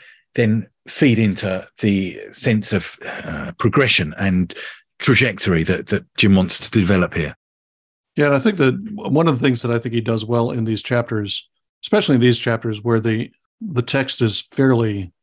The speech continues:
Speaker 2: brief and, uh, and, uh, doesn't give a lot of details about certain things, is to try to tease out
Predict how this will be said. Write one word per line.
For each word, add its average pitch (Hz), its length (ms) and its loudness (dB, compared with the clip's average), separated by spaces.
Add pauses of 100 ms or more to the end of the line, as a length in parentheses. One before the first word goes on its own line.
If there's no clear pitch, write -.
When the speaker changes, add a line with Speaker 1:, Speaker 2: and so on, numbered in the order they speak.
(180)
Speaker 2:
brief 113 580 0 (120)
and, 104 500 -4
uh, 117 320 -6 (140)
and, 113 680 -2
uh, 120 120 2
doesn't 120 260 2
give 117 120 2
a 113 40 0
lot 110 200 0
of 104 80 -4
details 110 380 -2
about 107 220 -6
certain 104 240 -4
things, 104 320 -6 (420)
is 123 140 2
to 135 100 4
try 175 200 0
to 131 80 0
tease 139 380 4
out 123 360 0